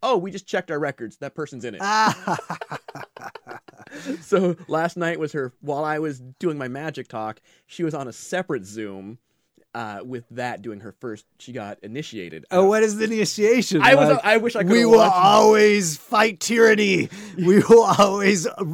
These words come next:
Speaker 2: rise against the oppressor."
Speaker 1: <laughs> Screw Britain.
Speaker 2: <laughs> Screw Britain. <laughs> We will pronounce water.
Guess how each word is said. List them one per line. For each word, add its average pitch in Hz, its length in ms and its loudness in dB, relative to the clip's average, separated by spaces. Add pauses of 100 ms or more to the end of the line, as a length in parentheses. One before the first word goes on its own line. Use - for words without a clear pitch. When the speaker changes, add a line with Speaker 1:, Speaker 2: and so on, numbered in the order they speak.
(240)
Speaker 2:
rise 226 440 6
against 214 440 0
the 214 120 0
oppressor." 202 800 -2 (540)
Speaker 1:
<laughs> - 580 -20
Screw 277 340 -2
Britain. 269 340 2
Speaker 2:
<laughs> - 0 -
Screw 175 460 2
Britain. - 580 -2
<laughs> - 40 -20 (2250)
We 226 160 2
will 240 160 6
pronounce 226 480 2
water. 214 800 4